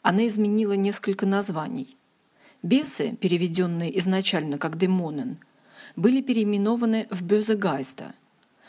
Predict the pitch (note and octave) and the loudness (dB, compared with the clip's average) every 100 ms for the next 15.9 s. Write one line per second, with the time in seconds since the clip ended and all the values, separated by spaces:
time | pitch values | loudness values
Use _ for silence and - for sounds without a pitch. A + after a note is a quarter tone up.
0 | - - F#3 - F3+ - F3 F#3 F3 E3+ | -20 0 0 2 0 0 0 0 0 -2
1 | D#3+ F3+ E3+ E3 E3+ G#3 C#4+ D4 C4+ C4 | -4 -4 -2 0 0 2 2 2 2 2
2 | A#3+ A3+ G#3 A3+ G#3+ G#3 G3+ G3+ - - | 2 2 2 2 2 0 0 -2 -4 -2
3 | - G#3 G3 G3+ F#3+ G3 G3 F#3+ F#3 - | 2 0 2 0 0 2 2 2 -2 -6
4 | - - - - C#4+ C4+ G3+ F3 E3 G3+ | -16 -12 -2 2 2 2 0 0 0 0
5 | A3 G#3 G3+ - D#3+ C#3+ F3 G#3 G3+ G3 | 2 0 -2 -4 -4 -2 -2 -2 -2 -2
6 | F#3+ F#3 - - D3 F#3 - C#3 _ _ | 0 -2 -2 -4 -6 -8 -14 -16 _ _
7 | _ _ _ _ _ - - _ _ _ | _ _ _ _ _ -20 -20 _ _ _
8 | - - _ - F#3 F3+ F3+ F3+ F#3+ F3+ | -20 -20 _ 0 2 2 2 2 2 2
9 | - E3+ D3+ F3 E3+ F3+ F3 E3+ E3+ E3 | 0 -4 -2 -2 0 2 2 0 -2 -2
10 | E3+ E3 - F3 E3 E3+ F3 F3 E3+ F3 | 2 2 2 -2 -2 0 0 -2 -2 0
11 | F3+ E3+ F#3 E3+ E3 E3 F3+ B3 D4+ E3+ | 0 -2 -2 0 -2 -2 0 2 2 0
12 | D#3 D#3 - - - - C4+ A#3 F#3+ G3 | -2 -6 -12 -20 -10 -2 0 2 2 2
13 | F#3+ - F3 F3 E3 E3 D#3 B3 B3+ G#3 | 2 0 0 0 0 0 2 2 2 2
14 | F#3+ G3+ F#3+ F#3+ F#3+ D#3 D#3 E3 G3+ F#3 | 0 2 0 0 0 0 0 2 2 2
15 | D3 D#3+ - - D#3+ D3+ C3+ - | 0 0 -2 -2 -4 -4 -8 -12